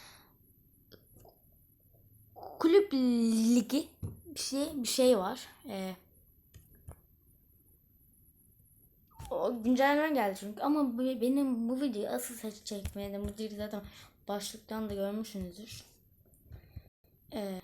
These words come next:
asıl çekme nedenim bu. Açılırsa eğer, dükkan açılırsa. Heh, ücretsiz mega kutu.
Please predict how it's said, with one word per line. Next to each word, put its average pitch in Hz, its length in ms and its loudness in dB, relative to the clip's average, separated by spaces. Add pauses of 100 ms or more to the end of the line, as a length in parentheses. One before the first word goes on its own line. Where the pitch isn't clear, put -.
(300)
asıl 302 240 -4
çekme 240 300 -4
nedenim 220 360 -6 (960)
bu. 202 200 -12 (1300)
Açılırsa 240 380 -2
eğer, 196 320 -2 (260)
dükkan 226 240 2
açılırsa. 247 680 -4 (320)
Heh, 202 120 -4 (260)
ücretsiz 262 380 6
mega 247 540 2
kutu. - 200 -12